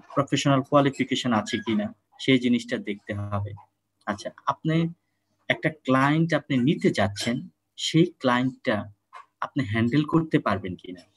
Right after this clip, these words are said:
আপনার এক্সিস্টিং এই টাইপের রিসোর্স আছে কিনা।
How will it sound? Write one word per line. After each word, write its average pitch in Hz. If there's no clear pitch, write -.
আপনার 135
এক্সিস্টিং 127
এই 175
টাইপের 123
রিসোর্স 165
আছে 98
কিনা। 87